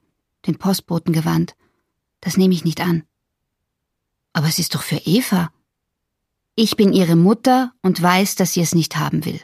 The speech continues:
Ob sie sich da wirklich sicher sei, wollte der Postbote sie fragen. Doch sie richtete den Blick ihrer hellblauen, länglichen Augen auf ihn und schaute ihn reglos an. Da schwieg er.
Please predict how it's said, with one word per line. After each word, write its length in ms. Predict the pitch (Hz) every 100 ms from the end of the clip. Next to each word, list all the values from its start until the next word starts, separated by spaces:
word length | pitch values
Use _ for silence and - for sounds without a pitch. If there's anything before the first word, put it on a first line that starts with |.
| _ _ _ _ _ _ _ _ _ _ _ _ _ _ _ _
Ob 160 | - -
sie 100 | 156
sich 200 | 156 -
da 120 | 160
wirklich 300 | 156 156 -
sicher 300 | 214 - 190
sei, 320 | 170 165 165 _ _
wollte 240 | - 160 165
der 100 | 165
Postbote 540 | - 175 - 175 175
sie 160 | 170 165
fragen. 400 | - 170 170 165 _ _ _ _ _ _ _ _ _
Doch 160 | - 190
sie 140 | -
richtete 380 | 220 240 254 214
den 200 | 208 185
Blick 260 | 175 220 -
ihrer 200 | 196 185
hellblauen, 600 | 170 190 208 220 214 202
länglichen 560 | 185 202 202 - 196
Augen 260 | 175 185 202
auf 280 | - 185 -
ihn 260 | 220 226 - - - _ _
und 140 | 190
schaute 340 | - 190 196 226
ihn 180 | 208 185
reglos 440 | 180 185 190 180
an. 260 | 208 170 - _ _ _ _ _ _ _
Da 100 | 196
schwieg 280 | - 202 196
er. 160 | 180